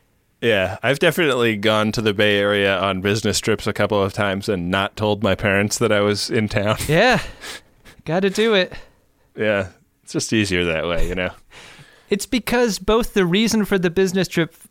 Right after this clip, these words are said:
Speaker 2: will inevitably fail and your visit with the family. Like, they can only be
Speaker 1: Right.
Speaker 2: their own thing. They can't be a shared
Speaker 1: Yeah.
Speaker 2: thing.
Speaker 1: They just don't work together.
Speaker 2: A planetary-sized banger forces Saru and Michael Burnham to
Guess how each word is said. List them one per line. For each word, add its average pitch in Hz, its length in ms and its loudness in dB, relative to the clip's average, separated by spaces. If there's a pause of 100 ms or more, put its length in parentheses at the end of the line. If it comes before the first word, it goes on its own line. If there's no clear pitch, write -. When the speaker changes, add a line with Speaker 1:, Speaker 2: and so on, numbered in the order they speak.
(120)
Speaker 2:
will 160 260 2
inevitably 156 640 2
fail 147 520 2
and 151 560 0
your 147 220 0
visit 147 320 0
with 139 140 -2
the 135 80 -4
family. 131 460 -2
Like, 117 300 -4 (360)
they 165 100 2
can 175 160 2
only 196 220 4
be - 40 4
Speaker 1:
Right. 185 160 2
Speaker 2:
their 156 180 2
own 143 180 0
thing. 110 340 -4 (140)
They 139 100 -4
can't 185 240 -2
be 175 140 0
a - 20 2
shared 139 320 0
Speaker 1:
Yeah. - 60 -12
Speaker 2:
thing. 110 260 -6 (480)
Speaker 1:
They 110 100 -2
just 123 180 -2
don't 147 180 4
work 156 200 2
together. 95 500 0 (300)
Speaker 2:
A 160 120 0
planetary-sized 170 1700 2
banger 143 460 0
forces 139 440 -2
Saru 139 480 0
and 135 80 0
Michael 135 280 -2
Burnham 131 360 0
to 120 240 -4